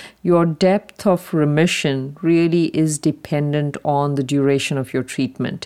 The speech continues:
So stopping treatment too early just is gonna result in a relapse.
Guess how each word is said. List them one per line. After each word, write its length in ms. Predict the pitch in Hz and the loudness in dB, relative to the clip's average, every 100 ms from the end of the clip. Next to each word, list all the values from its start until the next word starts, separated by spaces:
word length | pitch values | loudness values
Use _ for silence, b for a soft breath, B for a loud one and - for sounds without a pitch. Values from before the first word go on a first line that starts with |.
| B B B | B B B
So 160 | - 175 | -2 0
stopping 720 | - 214 214 220 220 202 196 | 0 2 2 2 2 2 0
treatment 720 | - 170 160 170 160 160 - | 0 0 0 0 0 0 -4
too 280 | - 202 - | 0 2 2
early 480 | 156 160 135 123 117 B B B | 2 2 2 -2 -6 B B B
just 340 | - 160 - | -2 -2 -2
is 100 | 151 | -2
gonna 240 | 135 147 143 | 0 0 0
result 460 | 143 131 131 131 | 0 0 0 0
in 100 | 143 | -2
a 80 | 131 | -2
relapse. 640 | 127 127 120 92 - - | 0 0 0 -2 -2 -6